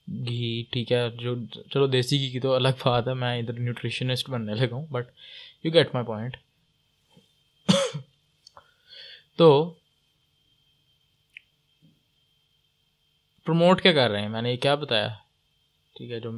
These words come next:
میرا ایک انالیسس ہے چھوٹا سا، وہ یہ ہے کہ کیا مطلب، what، I don't، you know، get it، کہ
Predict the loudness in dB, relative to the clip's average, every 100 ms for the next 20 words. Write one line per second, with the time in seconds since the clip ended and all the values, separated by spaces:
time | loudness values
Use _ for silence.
0 | -12 -14 -12 -6 -2 0 0 -2 -4 -4
1 | -4 -4 -4 -6 -6 -6 -6 -4 -4 -4
2 | -10 _ _ _ _ _ _ _ _ _
3 | _ -12 -12 _ -14 -4 -2 0 2 4
4 | 2 2 0 0 -4 -10 _ _ _ _
5 | _ _ _ _ _ _ _ _ _ -2
6 | 2 4 4 2 0 0 -2 -8 -20 _
7 | -10 -4 -4 -6 -18 _ _ _ _ _
8 | _ _ _ _ _ _ _ -2 0 2
9 | 0 -2 -12 -12 -12 -10 -8 -8 -8 -10
10 | -14 _ _ -4 -2 -4 -10 -16 _ _
11 | _ _ _ _ _ _ _ _ _ _
12 | _ _ _ _ _ _ _ _ _ -18
13 | -6 -2 0 -2